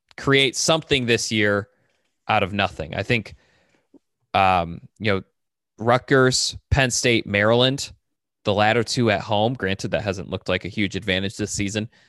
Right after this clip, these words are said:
but Rutgers, Penn State, Maryland, all, at least in my mind, Steve, very beatable. The Big Ten West outside of Wisconsin so far has looked, and, and Iowa on a good, I think Iowa would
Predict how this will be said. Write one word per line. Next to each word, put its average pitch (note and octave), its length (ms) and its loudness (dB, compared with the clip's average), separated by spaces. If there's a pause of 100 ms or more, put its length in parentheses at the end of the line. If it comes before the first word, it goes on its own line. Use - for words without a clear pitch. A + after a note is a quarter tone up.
(280)
but F#2+ 120 0
Rutgers, B2 400 2
Penn C3 200 2
State, A2+ 260 0
Maryland, G#2+ 580 0 (880)
all, A#2+ 580 4 (420)
at G2+ 100 0
least A2 220 0
in A#2+ 80 2
my B2+ 140 4
mind, G#2+ 340 2
Steve, G2 360 0
very G#2 260 2
beatable. F2+ 480 -4 (1160)
The A2 120 -8
Big B2 220 4
Ten B2+ 300 2
West C3 500 2
outside A2+ 480 4
of A2+ 300 0 (300)
Wisconsin B2+ 760 0 (220)
so E3 200 2
far E3+ 400 2 (560)
has A#2+ 240 2
looked, B2 240 4
and, C3+ 200 0
and B2+ 340 2
Iowa B2 580 4
on A#2 140 0
a A2 40 0
good, G#2+ 220 0
I A2 220 2
think G#2+ 240 -2
Iowa G2+ 400 2
would F#2 140 -8